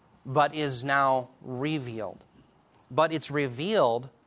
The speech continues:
through an apostle and a prophet.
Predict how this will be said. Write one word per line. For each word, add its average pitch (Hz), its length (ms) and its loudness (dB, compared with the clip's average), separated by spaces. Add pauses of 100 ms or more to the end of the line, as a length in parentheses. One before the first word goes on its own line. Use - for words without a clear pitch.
(360)
through 156 340 0
an 139 160 -2
apostle 131 840 0 (680)
and 135 180 -2
a 123 60 -2
prophet. 131 640 -4